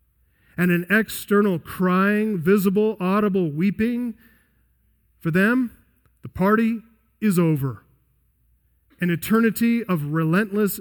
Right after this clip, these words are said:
judgment begins. There is a, and a fundamentally spiritual nature,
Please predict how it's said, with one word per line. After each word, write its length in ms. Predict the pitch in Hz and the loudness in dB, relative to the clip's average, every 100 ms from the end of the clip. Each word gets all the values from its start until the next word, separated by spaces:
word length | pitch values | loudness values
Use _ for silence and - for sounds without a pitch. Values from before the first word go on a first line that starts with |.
| - | -10
judgment 580 | 143 156 175 139 139 127 | -6 -2 -2 -4 -8 -10
begins. 640 | 139 135 123 110 - - _ _ _ _ _ _ _ _ _ _ _ _ _ _ _ _ _ | -10 -10 -12 -14 -18 -20 _ _ _ _ _ _ _ _ _ _ _ _ _ _ _ _ _
There 160 | 247 294 | 4 4
is 240 | 262 208 | 4 4
a, 260 | 190 160 139 | 2 2 -2
and 140 | 127 170 | -2 0
a 240 | 170 147 - - - | 0 -2 -8 -20 -6
fundamentally 640 | - 233 208 196 190 165 | 0 2 4 2 2 0
spiritual 640 | - - 202 185 - 165 151 | -4 0 2 2 0 -4 -4
nature, 560 | 160 175 175 165 135 | -2 -2 -2 -4 -6